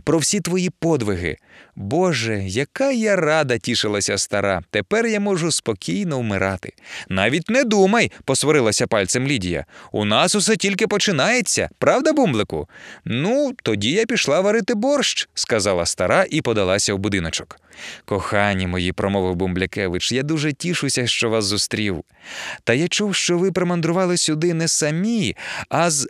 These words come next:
ах, то ти вже чув і про Адольфину. Вона теж зустріла своє щастя, ми раді за неї. У кожного своє поняття про ідеал, і ми не бачимо причин, чому панові Цибульці не бути втіленням чиєїсь мрії.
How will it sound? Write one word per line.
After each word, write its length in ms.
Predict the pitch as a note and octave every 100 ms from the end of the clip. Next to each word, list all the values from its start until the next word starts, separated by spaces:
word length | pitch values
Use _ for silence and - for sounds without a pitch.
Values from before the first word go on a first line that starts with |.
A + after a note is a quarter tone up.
| -
ах, 680 | - G#3+ A#3 A3 G#3 D3 -
то 140 | E3+
ти 200 | E3+ A3+
вже 220 | G#3 F3 G3
чув 220 | G#3 G#3
і 100 | G3
про 180 | F#3 F#3+
Адольфину. 840 | F#3 F#3+ E3+ - C#4+ B3+ G#2 - - - -
Вона 320 | E2+ F#2+ B2+
теж 280 | E3 A3 F#3
зустріла 460 | G3+ - G#3 D#3+
своє 280 | C3 C3 B2+
щастя, 540 | - C3+ A2+ - -
ми 180 | F#2 A2
раді 300 | A#2+ D3 D3+
за 140 | B2+ B2+
неї. 400 | B2 G#2+ F2 - - - -
У 100 | G#2+
кожного 500 | A#3 B3 G3 F3+ F3
своє 340 | - C#3+ G#3+
поняття 500 | G#3 F#3 G3 G3 F#3+
про 160 | F3+ F3
ідеал, 520 | F3 F3+ G3+ G3+ - -
і 140 | C4+
ми 100 | C#4+
не 100 | C#4
бачимо 380 | C#4 C4+ - C#3+
причин, 380 | C3 D3 - G3
чому 300 | - E3+ D#3+ -
панові 320 | E3 D#3+ C#3+
Цибульці 680 | B2 C#3 B2 A3+ A#3 - G2
не 120 | A2+
бути 240 | C3+ C4
втіленням 540 | A3+ - F#3+ C4 C4 C4
чиєїсь 540 | - G2 F3+ A#3+ -
мрії. 440 | G#2+ A2 D3 E3